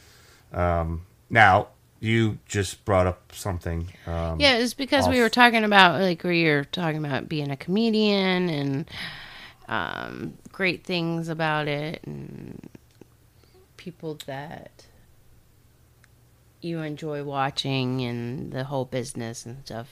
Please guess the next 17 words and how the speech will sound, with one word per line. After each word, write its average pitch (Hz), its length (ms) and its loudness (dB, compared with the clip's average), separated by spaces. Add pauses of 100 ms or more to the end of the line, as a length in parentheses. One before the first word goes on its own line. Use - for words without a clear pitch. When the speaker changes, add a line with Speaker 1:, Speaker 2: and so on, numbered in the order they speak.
Speaker 2:
And 110 220 -12 (460)
Speaker 1:
Right. 90 480 2
Well, 113 120 -2
you're 117 160 2
talking, 117 380 2
so, 120 200 2
okay, 85 260 0
so 107 480 0 (480)
as 127 220 6
we're 131 100 2
Speaker 2:
I 123 80 4
just 120 80 -2
Speaker 1:
recording 107 260 4
Speaker 2:
thought 104 200 6
Speaker 1:
this 160 60 -6
Speaker 2:
we 185 140 -2
were, 147 460 -2